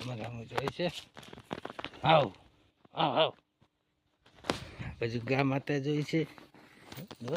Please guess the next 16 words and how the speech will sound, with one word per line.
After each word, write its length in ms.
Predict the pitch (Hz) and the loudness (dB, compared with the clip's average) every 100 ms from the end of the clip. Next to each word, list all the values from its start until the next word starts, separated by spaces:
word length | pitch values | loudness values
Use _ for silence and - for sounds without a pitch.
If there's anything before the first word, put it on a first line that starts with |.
| 147 | -4
જો. 80 | 160 - - - _ _ - - - - - - - 269 254 240 165 | -6 -8 -16 -20 _ _ -20 -20 -20 -20 -18 -18 -16 -16 -14 -10 0
ફાઇનલી 560 | 170 202 208 214 208 208 | 2 4 4 4 2 -2
મિત્રો, 280 | 208 208 202 202 202 - - - - - - - | 0 2 6 6 4 -2 -12 -10 -10 -10 -10 -2
કામે 200 | 170 185 | -2 0
ઘરે 260 | 139 175 180 | 0 0 0
વી 200 | 180 202 | 2 4
આવ્યા. 400 | 196 170 180 180 - - 202 - - - - - - - | 6 4 2 -2 -10 -20 -20 -18 -18 -20 -20 -18 -14 -2
ચારક 280 | 139 156 143 147 | 2 2 2 0
વાગ્યા 360 | 175 185 147 | 2 2 2
હશે. 160 | 131 - - - 480 480 - - - - - - - - - | 0 -6 -8 -8 -6 -6 -8 -14 -16 -18 -20 -20 -20 -20 2
કાનુ 240 | 135 147 147 | 4 6 4
આજ 120 | 143 - | 2 4
તો 40 | |
વહેલી 300 | 147 170 196 | 6 6 4
ઉઠી 240 | 185 185 180 | 6 4 4
ગઈ. 160 | 202 | 2